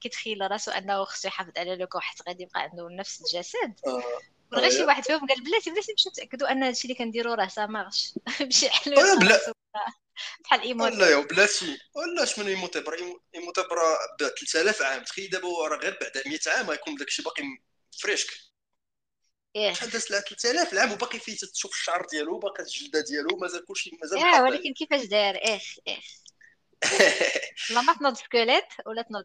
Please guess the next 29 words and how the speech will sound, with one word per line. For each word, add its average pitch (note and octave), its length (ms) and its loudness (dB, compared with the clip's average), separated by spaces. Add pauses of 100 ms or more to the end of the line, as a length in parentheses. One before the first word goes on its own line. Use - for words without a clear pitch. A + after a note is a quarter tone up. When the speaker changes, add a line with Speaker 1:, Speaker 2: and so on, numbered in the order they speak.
Speaker 2:
الا E3 40 2
Speaker 1:
بحال D3 120 2
Speaker 2:
بس D#3 140 4
Speaker 1:
هكا. D3 100 6
Speaker 2:
عرفوا، C#3+ 360 0 (340)
الا C#3 120 -2
بس C#3 180 -2
عرفوا C3+ 200 -4
كيفاش D#3 340 -2
التقنيه D3 420 0
ديال B2 160 0
واحد B2 200 -6
الريزومي B2+ 520 -2
في A2+ 100 -12
واحد - 140 -6
اللقطه، C3+ 560 -4
اللقطه - 240 -6
ديال C3 300 -4
Speaker 1:
مم. G#3+ 60 -8
Speaker 2:
الفيلم، C3+ 320 -4 (180)
ماشي - 220 0
فيلم، A#2+ 220 0
مسلسل C3 320 0
كان B2+ 160 -2
تيعجبني A#2+ 300 -6
بزاف. - 300 -4 (600)
هذا A#2 200 -4 (1200)
دو-، - 280 -4
ديال A#2 140 -4